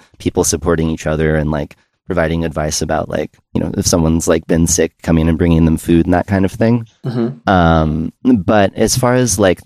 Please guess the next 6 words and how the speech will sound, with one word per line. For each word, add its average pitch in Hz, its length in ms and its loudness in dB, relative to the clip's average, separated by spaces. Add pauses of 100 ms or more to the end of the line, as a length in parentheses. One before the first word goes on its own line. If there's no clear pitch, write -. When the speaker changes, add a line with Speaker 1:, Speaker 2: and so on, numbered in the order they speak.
Speaker 1:
uh, 85 240 2 (200)
mental 104 340 4
health 92 240 2
responses, 127 800 -2
um, 87 420 0 (240)
the, 92 300 2